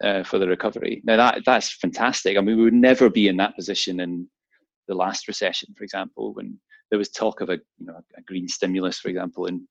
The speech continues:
two thousand nine. But we're actually ready for it this time. So, you know, the idea that you might actually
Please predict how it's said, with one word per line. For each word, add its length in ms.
two 120
thousand 340
nine. 240
But 200
we're 100
actually 320
ready 280
for 120
it 100
this 200
time. 260
So, 220
you 100
know, 100
the 160
idea 360
that 140
you 100
might 180
actually 380